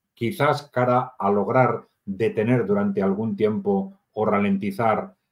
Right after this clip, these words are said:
los, eh, el avance del ejército ruso en, en Ucrania, pueden ser objetivos de este tipo, ¿eh?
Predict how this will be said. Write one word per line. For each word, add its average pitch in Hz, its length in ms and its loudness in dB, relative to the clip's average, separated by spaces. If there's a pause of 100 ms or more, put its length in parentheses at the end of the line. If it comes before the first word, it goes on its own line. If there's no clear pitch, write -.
los, 101 600 -4
eh, 98 460 -2
el 101 160 -2
avance 104 640 -2 (200)
del 98 320 -2
ejército 101 380 -8
ruso 95 440 -6
en, 90 200 -10 (140)
en 98 160 -4
Ucrania, 131 560 0 (240)
pueden 139 180 2
ser 143 280 -2
objetivos 120 480 0
de 101 60 -4
este 98 160 -8
tipo, - 300 -16 (140)
¿eh? 131 180 -4